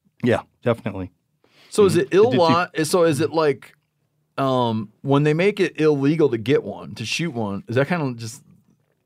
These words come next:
Speaker 2: it's just this, like a, it's
Speaker 1: It,
Speaker 2: like an aesthetic thing. Like, people
Speaker 1: yeah.
Speaker 2: wanna see 'em.
Speaker 1: It's aesthetics. It's, it's not a common enough thing that it's gonna be more common, um, if you preserve 'em.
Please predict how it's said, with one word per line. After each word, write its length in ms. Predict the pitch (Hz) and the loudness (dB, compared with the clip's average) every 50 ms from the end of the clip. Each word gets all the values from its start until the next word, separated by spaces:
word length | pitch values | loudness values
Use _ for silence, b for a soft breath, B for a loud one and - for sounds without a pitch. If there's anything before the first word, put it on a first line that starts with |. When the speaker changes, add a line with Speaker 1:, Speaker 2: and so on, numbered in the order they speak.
| _ _ _ _ _ _ - | _ _ _ _ _ _ -12
Speaker 2:
it's 100 | 110 - | -10 -8
just 100 | 127 110 | -8 -6
this, 160 | 113 104 - | -8 -8 -6
like 120 | 117 131 110 | -6 -4 -4
a, 40 | |
it's 140 | 104 - - | -4 -2 0
Speaker 1:
It, 140 | 139 135 143 | 0 2 4
Speaker 2:
like 120 | 151 135 | 4 4
an 80 | 139 131 | 4 2
aesthetic 420 | 120 - - 165 147 127 113 - | 2 0 0 0 0 0 0 -2
thing. 180 | - 113 104 101 | -4 -4 -2 -2
Like, 200 | 104 104 98 - | -2 -4 -4 -4
people 240 | - 139 139 135 131 | -4 -2 0 2 2
Speaker 1:
yeah. 60 | 123 127 127 | 4 4 2
Speaker 2:
wanna 140 | 127 123 113 | 2 0 -2
see 260 | - - 135 131 131 | -2 -2 0 2 2
'em. 460 | 131 131 131 127 127 131 131 131 143 B B B B B B B | 2 2 2 0 -2 -4 -6 -8 -12 B B B B B B B
Speaker 1:
It's 220 | B 147 139 - - | B 0 0 2 -2
aesthetics. 460 | 110 - - 113 101 104 104 - 139 | -4 -2 -2 -2 0 0 0 0 -2
It's, 160 | 131 127 - | -2 -2 0
it's 180 | 143 120 - - | -2 -2 0 2
not 260 | 135 135 131 127 113 | 2 2 2 2 0
a 60 | 117 | -2
common 380 | - - - 120 120 117 120 117 | -4 -2 -2 0 0 2 2 2
enough 300 | 113 107 107 107 104 - | 2 0 0 -2 -4 -6
thing 280 | - 127 123 117 117 | -4 -2 -2 0 0
that 120 | 110 104 98 | 0 -2 -4
it's 160 | 92 - - | -4 -8 -8
gonna 220 | - 113 107 101 92 | -6 -4 -4 -4 -6
be 440 | 90 104 104 101 98 98 95 92 90 | -4 -4 -4 -2 -2 -2 -4 -4 -4
more 280 | 90 92 104 110 117 117 | -4 -4 -2 -2 -4 -2
common, 480 | - 113 120 120 131 139 147 151 - b b b b b b b - | -4 -4 -2 -2 -2 -2 -4 -6 -10 b b b b b b b -8
um, 340 | 107 107 104 101 98 107 104 107 | -4 -4 -2 -2 -2 -4 -4 -4
if 200 | 107 104 - - | -6 -6 -6 -6
you 280 | 107 101 101 101 98 | -4 -4 -2 -4 -4
preserve 440 | 95 - - 95 90 104 107 110 110 | -6 -8 -10 -8 -4 -4 -2 -2 -2
'em. 220 | 120 120 120 113 | -2 -2 -4 -4